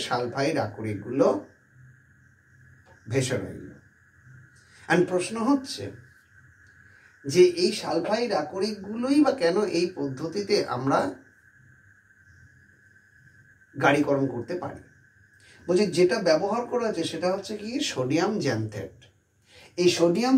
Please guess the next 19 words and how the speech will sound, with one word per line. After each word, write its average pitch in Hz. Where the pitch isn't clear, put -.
জ্যানথেটের 147
একটা 175
বিষয় 202
রয়েছে, 113
এখানে 190
অ্যালকিল 175
চেন 185
আছে -
দীর্ঘ 156
শৃঙ্খল, 180
যেটা 151
হাইড্রোফোবিক 175
চেন, 170
তার 160
সঙ্গে 208
রয়েছে 220
একটা 196
জ্যানথেট 156
গ্রুপ। -